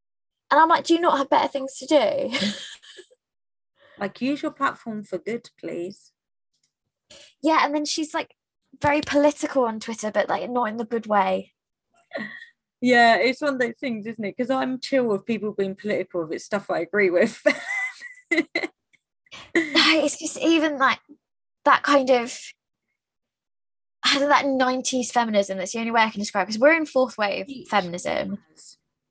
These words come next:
Speaker 2: white nineties feminism, hundred percent, and
Speaker 1: Yes.
Speaker 2: she has not evolved.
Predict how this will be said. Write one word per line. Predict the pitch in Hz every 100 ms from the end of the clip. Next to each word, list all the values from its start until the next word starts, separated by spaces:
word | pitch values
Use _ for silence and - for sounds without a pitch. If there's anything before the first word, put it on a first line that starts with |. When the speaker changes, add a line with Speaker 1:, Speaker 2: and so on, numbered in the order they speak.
| _ _ _ _ -
Speaker 2:
white | 185 208 208 - - - _
nineties | 185 180 156 160 - 156 - - -
feminism, | 143 113 123 - 85 85 - _ -
hundred | - - - 254 190
percent, | - -
and | 156
Speaker 1:
Yes. | 196
Speaker 2:
she | 247
has | 208
not | 220 214 - -
evolved. | - 185 151 156 156 - -